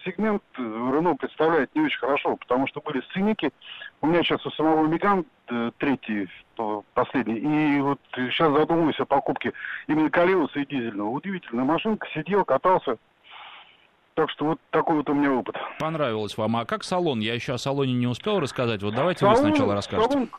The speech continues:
Speaker 1: салон крайне удобный. Ну, видимо, тут сказывается привычка. Я съездил на Рено, ну, как бы и сидел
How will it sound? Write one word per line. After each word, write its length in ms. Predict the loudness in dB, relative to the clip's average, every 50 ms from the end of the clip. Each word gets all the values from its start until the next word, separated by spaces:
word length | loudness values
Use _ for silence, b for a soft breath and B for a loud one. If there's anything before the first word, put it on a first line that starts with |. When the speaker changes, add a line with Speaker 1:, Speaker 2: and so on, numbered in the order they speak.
| -12 -12 -12 -10 -4 0
Speaker 1:
салон 300 | 2 2 2 2 0 0
крайне 320 | 0 0 2 2 2 0
удобный. 400 | 0 -2 0 -2 -2 0 0 0
Ну, 340 | 0 0 0 0 -2 -2 -6 -12 _ _ -12
видимо, 400 | -10 -4 -2 0 2 2 0 -2
тут 180 | -4 -8 -10 -6
сказывается 480 | 0 2 2 2 2 0 -2 -4 -6
привычка. 480 | -6 -4 -2 0 0 0 -2 -4 -6 -6
Я 220 | -8 -6 -6 -8 -8 -8 -14 -14 -8
съездил 380 | -4 -2 -2 0 2 2 2
на 140 | 4 4 2
Рено, 280 | 2 4 4 4 4 2
ну, 160 | 2 0 0
как 200 | 0 0 -2 -2
бы 100 | -2 -6
и 60 | -6 -6 -8
сидел 260 | -6 0 2 2